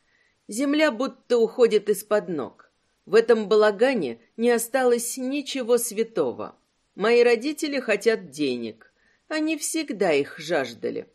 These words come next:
но даже не дождались окончания похорон,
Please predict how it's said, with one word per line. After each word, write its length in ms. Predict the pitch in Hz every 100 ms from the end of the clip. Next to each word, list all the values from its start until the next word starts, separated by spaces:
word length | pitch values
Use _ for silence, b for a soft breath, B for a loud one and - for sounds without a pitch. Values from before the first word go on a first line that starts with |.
| _
но 180 | - 277
даже 300 | 240 269 262
не 140 | 254 240
дождались 560 | 220 208 196 175 190
окончания 600 | 202 202 196 190 196 190
похорон, 720 | 196 226 - 240 233 131 113